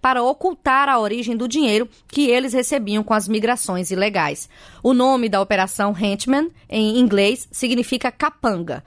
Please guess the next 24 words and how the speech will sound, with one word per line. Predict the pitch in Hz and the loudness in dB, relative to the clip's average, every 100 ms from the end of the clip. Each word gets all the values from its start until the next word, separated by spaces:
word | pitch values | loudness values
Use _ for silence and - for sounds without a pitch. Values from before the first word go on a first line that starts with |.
| - - | -20 -10
Os | 190 202 | -4 0
investigados | 208 202 - 185 208 240 233 | 0 0 -2 0 0 -2 -6
vão | 214 | -6
responder | 220 202 208 185 202 | -4 -4 -6 -2 -2
pelos | 208 202 190 | 0 -2 -4
crimes | - 196 190 180 | -4 -2 -2 -2
de | 156 165 | -4 -4
promoção | 202 226 220 - 277 | 0 0 0 0 0
de | 277 | 0
migração | 254 220 202 202 196 180 175 | -2 0 -2 -2 -2 -2 -2
ilegal, | 262 311 220 185 208 226 - - | 0 0 0 0 0 -2 -6 -16
envio | - 240 190 233 269 262 | -6 -4 -2 -2 -2 -2
irregular | 277 311 269 233 226 202 190 | 0 0 0 0 2 2 0
de | 180 | -6
criança | - 175 180 254 - | -10 -4 -2 -2 -2
e | 262 | -2
adolescente | 240 240 226 - 196 190 | 0 0 0 -2 -4 -2
ao | 180 | -2
exterior | 170 233 302 226 214 - - - | -2 -2 0 0 -2 -8 -18 -4
e | 196 | 0
associação | 220 - 269 262 254 262 - 170 | 0 0 -6 -4 -4 -4 -4 -4
criminosa. | - 185 233 240 143 123 120 - - - | -6 -2 0 0 0 -2 -8 -10 -18 -6
Se | - | -4
condenados, | - 214 208 254 226 196 214 | 0 0 0 2 0 0 -4